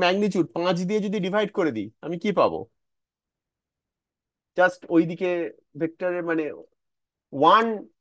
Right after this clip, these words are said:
ইউনিটে ওই ডাইরেকশন, সেক্ষেত্রে এক্স ডিরেকশন ইউনিট ভেক্টরটা হচ্ছে এইটা। রূপম,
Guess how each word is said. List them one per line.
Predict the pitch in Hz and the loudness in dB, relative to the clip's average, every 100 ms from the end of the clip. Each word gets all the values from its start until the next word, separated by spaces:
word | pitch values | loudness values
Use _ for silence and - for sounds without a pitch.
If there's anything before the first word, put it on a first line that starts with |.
| _ - | _ -10
ইউনিটে | 214 226 240 262 202 | -4 -2 4 4 4
ওই | 196 | 4
ডাইরেকশন, | 185 190 - 226 240 _ _ _ _ _ _ _ | 2 2 -6 -12 -14 _ _ _ _ _ _ _
সেক্ষেত্রে | 170 185 170 180 - 160 | -4 -2 -2 -4 0 0
এক্স | 175 - 185 | 0 -4 -4
ডিরেকশন | 180 175 190 170 | -4 -4 -4 -2
ইউনিট | 151 156 170 | 0 0 0
ভেক্টরটা | 190 190 175 165 | -4 -4 -2 -2
হচ্ছে | 160 180 | -2 -4
এইটা। | 165 202 - _ _ _ _ _ _ _ _ _ _ _ _ _ _ _ _ _ _ _ _ _ _ _ _ _ 147 | -6 -8 -12 _ _ _ _ _ _ _ _ _ _ _ _ _ _ _ _ _ _ _ _ _ _ _ _ _ 0
রূপম, | 190 | 2